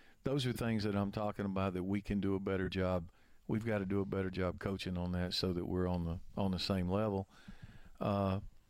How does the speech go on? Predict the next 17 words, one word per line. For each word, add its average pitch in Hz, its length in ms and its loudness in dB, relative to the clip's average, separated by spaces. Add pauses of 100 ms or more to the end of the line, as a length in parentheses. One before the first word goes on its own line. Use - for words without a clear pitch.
(520)
you 107 160 0
know, 101 120 4
we 101 120 4
also 110 360 2
had 104 160 4
a 90 40 0
curl 110 320 0
route 101 320 2
called 101 360 0
to 92 80 -2
Brad 95 320 2
that 87 120 -4
Brad 98 280 2
converted, 95 580 0 (600)
but 104 100 0
we 98 140 2
got 101 160 2